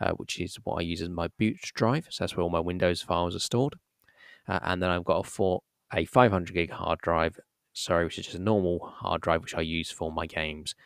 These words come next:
my pictures, and my music, et cetera. So that's my main specs. That's my current specs, sorry, I should say. So I am looking to upgrade my P C at some point. Uh, there'll probably be a little while yet, though,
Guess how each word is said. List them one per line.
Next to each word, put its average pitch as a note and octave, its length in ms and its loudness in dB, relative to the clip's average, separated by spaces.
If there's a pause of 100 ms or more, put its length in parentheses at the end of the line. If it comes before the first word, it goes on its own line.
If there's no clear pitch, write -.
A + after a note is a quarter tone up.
(140)
my E2+ 100 -2
pictures, - 400 -10 (100)
and D#2 120 -6
my D#2 100 -8
music, D#2 460 -14 (100)
et - 180 -12
cetera. - 600 -4 (400)
So G2 120 0
that's G#2+ 220 6
my F#2 160 2
main F2 320 2
specs. - 680 0 (360)
That's - 200 -4
my E2+ 80 -6
current D#2+ 240 -6
specs, - 240 -8
sorry, - 320 -12
I - 20 -16
should - 180 -16
say. A#2+ 200 -2 (600)
So G2+ 640 2 (180)
I G#2+ 140 6
am C3 160 6
looking A2+ 240 0
to G2 260 2
upgrade F2 360 4
my E2+ 100 2
P E2+ 220 -4
C E2+ 160 -4
at E2 80 -6
some E2+ 260 -4
point. - 500 -4
Uh, E2 240 0
there'll F2 160 0
probably F2+ 300 2
be - 20 2
a E2 60 0
little E2 220 -2
while D#2+ 340 2
yet, E2+ 320 -2
though, F2 220 4